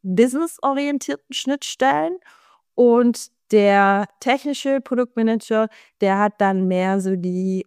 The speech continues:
umsetzungsorientierten, intern, ja gut, wenn wir über Lieferanten vielleicht sprechen, sind's auch externe, ne? Aber so die,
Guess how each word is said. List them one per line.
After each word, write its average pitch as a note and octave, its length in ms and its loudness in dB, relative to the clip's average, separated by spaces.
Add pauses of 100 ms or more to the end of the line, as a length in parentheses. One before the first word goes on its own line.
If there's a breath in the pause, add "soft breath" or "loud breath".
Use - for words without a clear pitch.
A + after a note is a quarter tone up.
(100)
umsetzungsorientierten, G3+ 2500 0 (400 soft breath)
intern, A3 880 0
ja D3+ 220 -2
gut, F3+ 300 -6
wenn D#3+ 120 -2
wir E3 100 -4
über F3 160 -4
Lieferanten F3+ 680 -2
vielleicht G3+ 400 0
sprechen, F#3 480 -6
sind's F3+ 200 -6
auch G3+ 300 0
externe, G3+ 640 -2
ne? G3 240 -4
Aber G3 220 0
so G3 100 0
die, F#3+ 220 -2